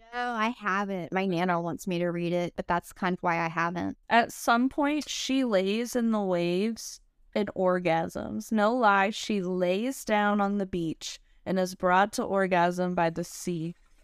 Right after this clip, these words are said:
Speaker 1: Bullshit.
Speaker 2: Uh, that's what I said. I, I was like, "Absolutely not."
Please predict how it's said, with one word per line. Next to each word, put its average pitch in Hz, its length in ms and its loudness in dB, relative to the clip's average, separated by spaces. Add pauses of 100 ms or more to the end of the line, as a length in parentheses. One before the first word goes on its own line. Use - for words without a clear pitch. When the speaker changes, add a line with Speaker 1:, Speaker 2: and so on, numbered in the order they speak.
(1080)
Speaker 1:
Bullshit. 208 480 0 (280)
Speaker 2:
Uh, 392 220 6
that's 311 300 4
what 262 140 0
I 214 160 2
said. - 280 -8 (280)
I, 269 300 4
I 269 120 4
was 254 240 -2
like, 226 300 -4
"Absolutely 202 880 -2 (120)
not." - 140 -10